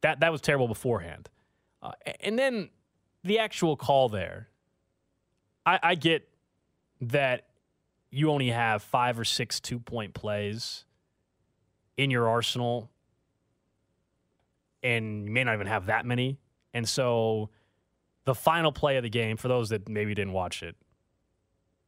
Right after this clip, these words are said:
Kansas runs a reverse to their backup quarterback, who has started games this year, has started games at K U, Jason Bean. They put the ball in his hands, and he looks like he almost just throws the ball away at the back of the end zone.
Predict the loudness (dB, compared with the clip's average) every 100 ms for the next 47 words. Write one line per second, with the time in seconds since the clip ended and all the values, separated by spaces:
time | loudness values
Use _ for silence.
0 | _ -8 0 2 2 0 -2 -6 -10 _
1 | _ _ _ -2 0 2 0 -2 -6 -12
2 | _ -4 -2 0 0 0 -2 -4 -6 -10
3 | -14 _ -6 -2 0 0 0 2 2 0
4 | -6 -4 -4 -2 -4 -2 0 0 4 4
5 | 4 2 2 2 0 0 0 -2 -2 0
6 | 0 2 0 0 0 0 0 2 0 -2
7 | -8 _ -6 -4 -2 0 0 0 -4 -12
8 | _ _ _ _ _ _ _ _ _ _
9 | -4 -2 2 4 4 2 2 4 4 2
10 | -2 -8 -16 _ 0 2 2 -4 _ 0
11 | 4 4 4 2 0 0 2 2 2 4
12 | 6 6 4 2 0 0 -2 -4 -8 -10
13 | -12 -16